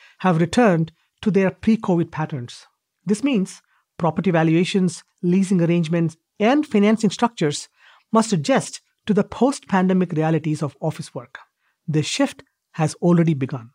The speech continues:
and there is more to come. It goes without saying, therefore, that regional banks with office predominant in their C R E exposures will face even more challenges.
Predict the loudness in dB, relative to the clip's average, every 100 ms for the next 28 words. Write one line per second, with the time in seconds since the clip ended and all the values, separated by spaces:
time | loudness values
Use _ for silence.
0 | _ _ _ -4 0 0 2 2 2 0
1 | -4 -10 -12 -14 _ _ _ _ _ _
2 | 0 2 2 2 2 2 2 2 2 -2
3 | -4 -12 -14 _ _ _ _ _ -8 -6
4 | 0 2 2 0 0 -2 -2 -4 _ -2
5 | -2 -4 _ 2 2 0 -2 -10 _ -2
6 | 0 2 2 0 -2 -2 0 -2 -4 -2
7 | 0 -2 -6 -4 -4 -4 -8 -10 _ -20
8 | -12 -2 0 2 0 0 -4 _ 2 4
9 | 6 6 4 2 -4 -10 -10 -16 -20